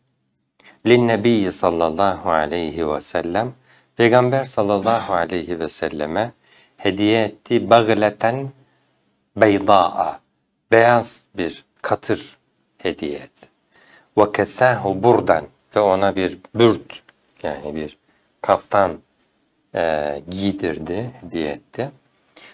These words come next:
Bu onlarla olan muvada'a, musalaha, bir, e, anlaşma. Hazreti Peygamber de "Ve ketebe lehu bi bahrihim." Hazreti Peygamber de onlara bir kitap, bir eman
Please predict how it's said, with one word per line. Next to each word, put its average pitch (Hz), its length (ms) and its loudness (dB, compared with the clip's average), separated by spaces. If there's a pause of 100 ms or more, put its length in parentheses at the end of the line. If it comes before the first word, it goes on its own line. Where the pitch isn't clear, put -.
(200)
Bu 139 320 6
onlarla 123 380 4
olan 110 260 4
muvada'a, 95 840 0 (120)
musalaha, 95 800 -2 (560)
bir, 95 260 -2 (160)
e, 87 380 -2
anlaşma. 101 800 0 (380)
Hazreti 143 340 0
Peygamber 110 680 0
de 139 120 -2
"Ve 127 220 2
ketebe 98 560 2
lehu 117 420 0 (540)
bi 120 140 8
bahrihim." - 520 2 (400)
Hazreti 107 280 -10
Peygamber 120 540 -2
de 107 60 -4
onlara 101 580 -2 (440)
bir 110 180 2
kitap, - 360 0 (140)
bir 101 280 -2
eman 110 420 0